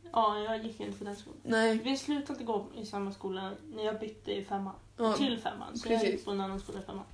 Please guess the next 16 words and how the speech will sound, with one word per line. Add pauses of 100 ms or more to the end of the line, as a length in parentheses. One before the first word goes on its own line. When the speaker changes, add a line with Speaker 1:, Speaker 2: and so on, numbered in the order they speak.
(380)
Speaker 2:
Precis. (240)
Men,
eh, (760)
vi
har
hunnit
med
mycket
ändå,
liksom. (340)
Speaker 1:
Mm. (640)
Speaker 2:
Kom, (120)
och
nu
vi, (140)
alltså,